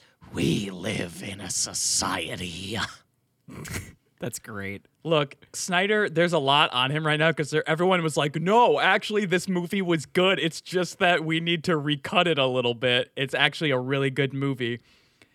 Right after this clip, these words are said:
Speaker 3: And then he's like, he's probably like, "Ah, shit, well, I can't just recut it. I guess I gotta shoot a bunch more stuff. And fuck, I guess I better just throw in We Live in a Society. Otherwise, like, the, the, it's never gonna live up to this hype people
Speaker 1: <laughs> Yeah,
Speaker 3: are putting on me."
Speaker 1: because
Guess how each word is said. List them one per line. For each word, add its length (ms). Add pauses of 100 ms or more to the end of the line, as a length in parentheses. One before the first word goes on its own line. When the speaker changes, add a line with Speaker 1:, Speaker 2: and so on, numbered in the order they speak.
(260)
Speaker 3:
And 220
then 360 (280)
he's 260
like, 220 (340)
he's 200
probably 260
like, 300
"Ah, 180
shit, 400
well, 260
I 60
can't 220
just 100
recut 380
it. 180
I 100
guess 200
I 80
gotta 200
shoot 280
a 40
bunch 280
more 160
stuff. 320 (340)
And 160
fuck, 320
I 60
guess 240
I 100
better 240
just 240
throw 300
in 160
We 80
Live 180
in 80
a 60
Society. 520
Otherwise, 460
like, 280
the, 120
the, 300
it's 160
never 160
gonna 180
live 160
up 140
to 100
this 180
hype 280
people 240
Speaker 1:
<laughs> 20
Yeah, 140
Speaker 3:
are 80
putting 80
on 60
me." 40
Speaker 1:
because 320